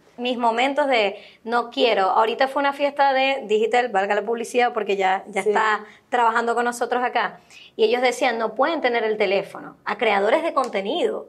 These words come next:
Speaker 1: para la fiesta,
Speaker 2: ¿De
Speaker 1: ¿sabes?
Speaker 2: verdad?
Speaker 1: Que fue ahorita en diciembre. Y era como que, ¿cómo así? Pero si somos creadores de contenido. Y yo
Speaker 2: Sí.
Speaker 1: estaba, maravilloso. A mí me parece increíble.
Speaker 2: ¿Sí?
Speaker 1: Sin teléfono no grabamos nada.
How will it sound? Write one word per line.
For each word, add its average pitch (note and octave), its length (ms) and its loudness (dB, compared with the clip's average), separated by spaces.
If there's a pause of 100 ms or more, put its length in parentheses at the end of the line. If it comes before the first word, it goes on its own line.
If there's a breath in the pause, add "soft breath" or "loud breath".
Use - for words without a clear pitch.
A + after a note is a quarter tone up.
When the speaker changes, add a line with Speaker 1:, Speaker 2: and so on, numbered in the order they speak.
Speaker 1:
para G3 180 -2
la F3+ 80 -4
fiesta, B3+ 400 -2
Speaker 2:
¿De G3+ 80 -4
Speaker 1:
¿sabes? G#3 240 2
Speaker 2:
verdad? B3 120 2
Speaker 1:
Que - 40 0
fue A3 80 2
ahorita A3+ 240 2
en C#4 100 0
diciembre. A#3+ 540 -4 (320 loud breath)
Y B3 80 0
era C4 200 2
como C4+ 240 2
que, A#3 440 0 (120)
¿cómo G#3+ 180 -4
así? C4+ 540 2
Pero A3+ 160 0
si A3+ 120 -8
somos C4+ 260 -2
creadores D#4+ 360 4
de F4 80 0
contenido. E4 560 2 (240 loud breath)
Y B3 120 -4
yo B3+ 60 6
Speaker 2:
Sí. B3 60 0
Speaker 1:
estaba, C4+ 320 0
maravilloso. D4+ 1160 0
A A3+ 120 0
mí B3+ 100 2
me C#4 80 2
parece C#4+ 260 0
increíble. C4 640 2
Speaker 2:
¿Sí? B3+ 400 -4
Speaker 1:
Sin C4+ 260 0
teléfono C#4+ 560 0
no C4+ 140 0
grabamos C4 420 0
nada. G#3 380 -6